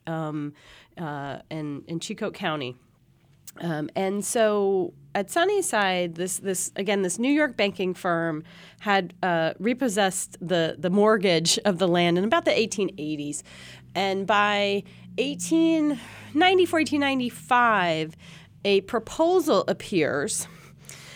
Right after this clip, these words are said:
And it's a little mysterious as to where it initially came from. There's no direct evidence, but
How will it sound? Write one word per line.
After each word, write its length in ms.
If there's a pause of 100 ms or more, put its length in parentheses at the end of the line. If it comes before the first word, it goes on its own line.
(140)
And 180
it's 160
a 60
little 500
mysterious 800
as 240
to 120
where 320
it 60
initially 420
came 400
from. 400
There's 200
no 180
direct 520
evidence, 560
but 200